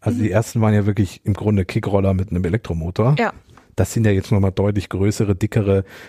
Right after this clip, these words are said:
Speaker 1: die haben Blinker dabei, die haben eine bessere Beleuchtung, die haben dickere Reifen, die haben eine Federung vorne drin. So, ich hoffe, dass die jetzt länger halten als achtundzwanzig
Speaker 2: Mhm.
Speaker 1: Tage, weil sonst wäre es wirklich verheerend.
Speaker 2: Ja. Ich glaube auch,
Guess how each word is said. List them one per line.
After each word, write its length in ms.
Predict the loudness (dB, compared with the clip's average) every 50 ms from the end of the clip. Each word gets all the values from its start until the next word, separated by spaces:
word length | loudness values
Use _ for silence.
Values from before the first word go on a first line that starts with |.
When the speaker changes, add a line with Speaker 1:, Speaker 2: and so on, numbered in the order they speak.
| -10 -4
Speaker 1:
die 80 | 0 0
haben 120 | 0 2
Blinker 300 | 2 2 2 2 2 2
dabei, 400 | 2 2 0 2 2 2 2 2
die 100 | 0 0
haben 60 | 0
eine 100 | 0 0
bessere 300 | 0 -2 -2 -2 -2 -2
Beleuchtung, 720 | 0 0 0 0 -2 -2 -4 -4 -2 -2 0 0 0 0 0
die 120 | 0 0
haben 80 | 0 0
dickere 340 | 0 0 0 0 -2 -2 -4
Reifen, 500 | -2 -2 -2 -2 -2 -2 -2 0 0 0
die 60 | 0
haben 80 | 2
eine 100 | 2 0
Federung 460 | 0 -2 -2 0 0 0 0 0 -2 -4
vorne 320 | -4 -2 0 0 0 0
drin. 340 | 0 0 2 2 2 0 -2 -6 -16 -20 -20 -20 -20 -20 -20 -20 -20 _
So, 180 | -4 -2 -2
ich 200 | -2 -2 -2 -2
hoffe, 260 | -2 0 0 0 0
dass 180 | 0 0 -2 -2
die 120 | -2 -2
jetzt 200 | 0 0 -2 -2
länger 240 | -4 -2 0 0 0
halten 280 | 0 0 -2 -2 -4 -6
als 120 | -6 -6
achtundzwanzig 600 | -8 -10 -10 -10 -10 -10 -10 -10 -10 -10 -8 -6
Speaker 2:
Mhm. 60 | -4 -4
Speaker 1:
Tage, 200 | -4 -4 -8 -8 -8
weil 160 | -6 -4 -2
sonst 220 | -2 -2 -2 -4
wäre 100 | -6 -6
es 100 | -6 -6
wirklich 240 | -8 -8 -8 -10 -14
verheerend. 520 | -12 -12 -12 -10 -10 -10 -10 -10 -12 -14 -12 -8
Speaker 2:
Ja. 200 | -6 -6 -6 -6 -10 _ _ _ _ _ _ _ _ _ -20 -20 -18 -16 -14 -14 -14 -14 -14 -12
Ich 120 | -12 -4
glaube 260 | 0 2 2 4 4 2
auch, 220 | 2 -2 -4